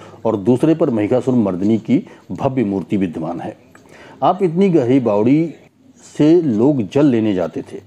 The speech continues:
हालांकि यहाँ रहट से भी ऊपर जल खींचने के लिए स्तंभ बने हैं जो इतनी खूबसूरती से बनाए गए हैं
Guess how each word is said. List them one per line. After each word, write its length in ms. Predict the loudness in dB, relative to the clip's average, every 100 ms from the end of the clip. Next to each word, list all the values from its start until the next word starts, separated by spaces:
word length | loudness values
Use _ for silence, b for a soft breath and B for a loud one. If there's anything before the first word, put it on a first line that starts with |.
| -6
हालांकि 380 | -2 -2 2 2
यहाँ 380 | 2 2 0 2
रहट 340 | 0 -2 -2
से 180 | -2 -2
भी 180 | 2 2
ऊपर 300 | 2 0 0
जल 180 | -2
खींचने 420 | -2 -4 -2 0 0
के 140 | 0
लिए 200 | 2 0
स्तंभ 300 | 0 -2 0
बने 260 | 2 2 0
हैं 180 | -2 -16 B B B
जो 140 | -2 0
इतनी 300 | -2 0 0
खूबसूरती 640 | 0 -2 -4 0 0 2 2
से 140 | 2
बनाए 280 | -2 -2 -4
गए 180 | -4 -4
हैं 160 | -4